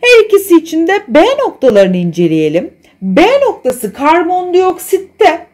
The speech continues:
kritik nokta olarak geçiyor. Neden? Buhar halinin en üst noktasıdır çizginin. Dikkat edelim burada. Peki,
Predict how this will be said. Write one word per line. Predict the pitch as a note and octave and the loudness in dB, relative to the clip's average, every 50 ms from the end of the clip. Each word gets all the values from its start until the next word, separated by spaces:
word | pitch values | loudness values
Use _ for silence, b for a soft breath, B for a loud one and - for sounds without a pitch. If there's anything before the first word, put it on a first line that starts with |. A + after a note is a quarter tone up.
| _ _ _ _ _ b b b b b b b b _ | _ _ _ _ _ b b b b b b b b _
kritik | - G4+ F4+ F4 E4+ - E4+ E4+ - G#3+ | 2 4 4 4 2 2 -2 -2 -2 -2
nokta | G3 F3+ - - E3+ D#3 | -4 -4 -4 -6 -10 -8
olarak | C#3+ C3+ A#2+ A#2+ F#2+ F#2 _ - | -8 -6 -6 -8 -8 -10 _ -18
geçiyor. | - - _ - - - - - _ _ _ _ _ - | -20 -20 _ -16 -16 -14 -16 -16 _ _ _ _ _ -6
Neden? | E4+ G#4 A#4+ B4 G4+ C#4 G#3 C#3 - - b b b b b b b G#3 | -2 0 2 2 4 2 0 0 -2 -8 b b b b b b b -10
Buhar | G#3+ G#3 G3 F#3 F#3+ C4 C4+ - D4 F#4 G#4+ B4+ C5+ B4+ | -6 -4 -2 0 2 2 0 0 0 0 0 2 0 0
halinin | - - E4+ D#4 C#4+ C4 B3+ A#3+ A3+ A3+ A3+ G#3 G3 F#3+ F3+ E3+ A3 - _ _ _ _ _ _ _ _ _ _ | -2 -2 0 2 4 4 4 2 0 -2 -4 -4 -4 -4 -6 -6 -8 -12 _ _ _ _ _ _ _ _ _ _
en | - D4 F#4 G#4+ A#4 A#4+ A#4 - _ - | 0 2 2 2 0 -2 -8 -14 _ -4
üst | D4+ F4 G4 - - - _ C4 | -2 0 0 -2 -4 -12 _ -8
noktasıdır | A#3 A#3 A3+ A3 A3 - _ G3+ G3 F#3+ - - F3 D3+ E3+ D3+ C#3+ - | -4 -2 -2 -2 -2 -4 _ -10 -10 -10 -12 -14 -12 -10 -10 -10 -10 -12
çizginin. | - - - A3 G#3 F3 - - - E3+ C#3+ C#3 E3+ b b b b b b _ G#3+ | -14 -8 -6 -4 -4 -6 -6 -8 -10 -8 -8 -10 -14 b b b b b b _ -2
Dikkat | B3+ C#4+ C#4 - A#3 G3 F#3 F3 | -2 -2 0 0 -2 -2 0 -2
edelim | F3+ E3+ D#3 - - D3 D3 C#3+ D3 | -4 -4 -6 -8 -8 -10 -12 -14 -14
burada. | C#3 - - - - - B B B B B B B B B B _ - | -16 -14 -14 -14 -16 -16 B B B B B B B B B B _ 2
Peki, | G4+ G4+ - - - G#3 G3+ G#3+ - - | 2 2 2 2 0 -2 -2 -2 -4 -8